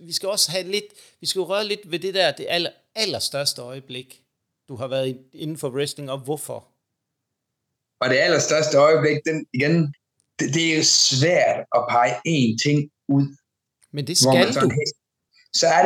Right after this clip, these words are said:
Speaker 2: det, så er det nok første gang, jeg blev europamester nede i Tyskland.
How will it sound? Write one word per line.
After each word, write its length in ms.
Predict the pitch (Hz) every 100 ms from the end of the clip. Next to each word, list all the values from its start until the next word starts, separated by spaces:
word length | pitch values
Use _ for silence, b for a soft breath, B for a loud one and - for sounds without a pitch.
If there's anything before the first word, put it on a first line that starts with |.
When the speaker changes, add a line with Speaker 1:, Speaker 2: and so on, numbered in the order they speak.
| 202
Speaker 2:
det, 120 | 190
så 100 | 160
er 160 | 165 190
det 100 | 190
nok 220 | 175 185
første 280 | 180 180 -
gang, 200 | 151 156
jeg 80 | 135
blev 120 | 120
europamester 640 | 127 120 139 135 131 131 139 - _ _ _ _ _ _ _ _ _ _ -
nede 200 | 143 147
i 20 |
Tyskland. 440 | 147 143 - 123